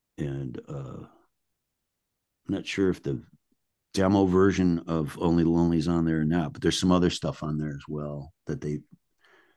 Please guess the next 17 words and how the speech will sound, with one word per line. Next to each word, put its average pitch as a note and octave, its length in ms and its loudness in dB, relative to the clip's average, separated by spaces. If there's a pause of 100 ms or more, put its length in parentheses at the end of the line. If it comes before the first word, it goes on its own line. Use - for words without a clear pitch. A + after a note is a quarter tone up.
(120)
somehow A2 480 6
got, F#2 160 2
had, F#2 320 0 (120)
she F#2+ 360 2
had, E2+ 280 0 (140)
still - 240 0
had F#2 180 4
a D#2 40 2
copy F2+ 400 4
of C#2 60 0
my D#2 180 2
T F#2 280 2
A D#2+ 240 0
C - 60 -20 (460)
cassette - 420 0 (160)
four-track F2 540 0 (220)
tapes D2+ 460 -4